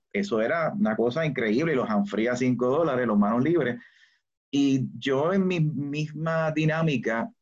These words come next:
me acordé ahora, en un momento dado yo pensé hacer como las cabinas de, de, del peaje solamente para vender cargadores.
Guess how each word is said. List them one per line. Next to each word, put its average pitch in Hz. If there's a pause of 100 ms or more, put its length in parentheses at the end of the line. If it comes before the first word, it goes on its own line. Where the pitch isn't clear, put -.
(340)
me 98
acordé 101
ahora, 120 (120)
en 104
un 113
momento 139
dado 160
yo 135
pensé 135
hacer 156
como 120
las 107
cabinas 117
de, 120
de, 117
del 107
peaje 120 (460)
solamente 160
para 147
vender 120
cargadores. 110